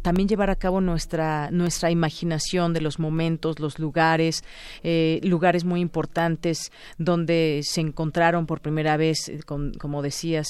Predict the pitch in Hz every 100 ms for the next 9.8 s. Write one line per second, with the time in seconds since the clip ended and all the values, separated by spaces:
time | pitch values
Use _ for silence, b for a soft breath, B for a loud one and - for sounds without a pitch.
0 | - - 151 143 156 147 156 156 156 -
1 | 175 165 160 - B B B B 165 156
2 | 151 147 165 151 151 180 170 170 165 165
3 | - 156 - 160 160 - - 170 165 165
4 | 175 180 165 180 185 208 208 233 B B
5 | B 170 208 214 269 285 277 247 214 -
6 | 175 - 202 202 208 208 - B B -
7 | 175 170 165 160 156 151 151 143 139 b
8 | b b - - 160 151 151 147 147 143
9 | - 185 208 190 196 165 147